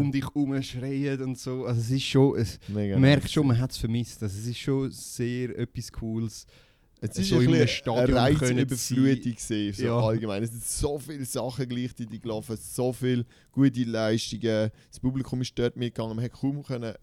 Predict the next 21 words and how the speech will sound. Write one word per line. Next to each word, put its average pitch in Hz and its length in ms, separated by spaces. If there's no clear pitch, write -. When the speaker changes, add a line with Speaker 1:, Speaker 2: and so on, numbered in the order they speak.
Speaker 2:
an 117 200
alle 110 340
Orte 117 360
schauen. 113 340
Ähm, 104 440
nein, 107 300
ich - 40
muss 113 220
sagen, 101 240
es 101 140
ist 98 160
eine 107 240
geballte 117 840
Ladung 104 500
Leichtathletik 101 840
gewesen 98 460
und 95 240
wir 113 160
haben 113 140
das 101 140
jetzt 110 220